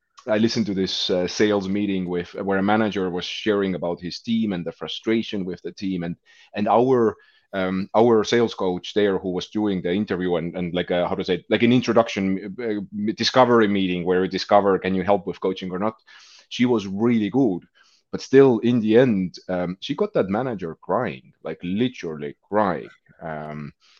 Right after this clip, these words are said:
about the frustrations with the team. And, and I'm like, like, I mean, the bi-, most emotion in six years I've sold and, uh, this, I've done this job,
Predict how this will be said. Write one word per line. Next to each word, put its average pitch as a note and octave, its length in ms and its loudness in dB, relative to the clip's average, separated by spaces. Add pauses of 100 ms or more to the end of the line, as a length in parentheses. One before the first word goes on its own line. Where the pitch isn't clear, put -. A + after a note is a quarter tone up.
(140)
about F#2 480 2
the F2 80 -2
frustrations F#2 720 -2
with E2+ 160 -12
the F2 80 -8
team. A2 360 -2
And, E2+ 260 -6
and G2 120 -6
I'm G2+ 160 0
like, G2 320 -2 (640)
like, - 280 -2 (640)
I A#2 40 4
mean, C3 140 6
the A2+ 240 2
bi-, D#3 140 8
most C#3+ 500 6
emotion A#2+ 480 4
in A2 100 0
six C3 240 0
years A#2 240 4
I've F#2+ 120 0
sold G#2 260 2
and, G2+ 120 0
uh, G2 300 -2
this, - 300 -4
I've G#2+ 260 0
done A2 160 2
this G2 180 -2
job, F#2 260 0